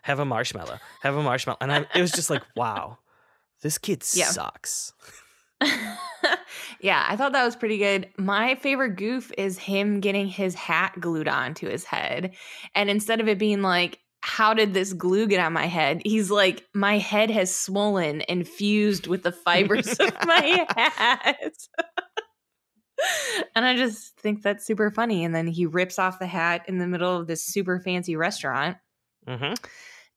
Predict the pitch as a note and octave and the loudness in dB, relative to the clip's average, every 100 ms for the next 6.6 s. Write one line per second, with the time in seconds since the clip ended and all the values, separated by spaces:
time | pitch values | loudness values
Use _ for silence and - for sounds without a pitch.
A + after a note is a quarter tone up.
0 | - E3+ E3+ F3 F3 F3 F3 F3 - F3+ | -10 -6 -2 -2 -2 0 0 -2 -2 -4
1 | - F#3+ - F#3 F3+ F#3+ F#3+ G3+ G3 G3 | -2 -2 -2 -4 -2 -2 -2 -4 -6 -6
2 | - B3+ G3+ - F#3 F#3 F3+ - F3+ F3 | -4 -2 -2 -2 0 0 -2 -2 -2 0
3 | F#3 F#3+ A#3 G3 - D#3+ D#3+ - - E3+ | 0 0 0 0 -2 -6 -8 -10 -12 -8
4 | E3+ - - D#3 E3 - D3+ C#3 C3+ A2+ | -6 -6 -6 -2 -2 0 2 2 2 0
5 | F#3 F#3+ F#3 - F#3+ F#3 F#3+ F#3 E3+ D#3 | -2 -2 -2 0 0 0 -2 -2 -2 -2
6 | D3+ D3+ D#3+ - G2 - | -2 -4 -4 -4 -2 -2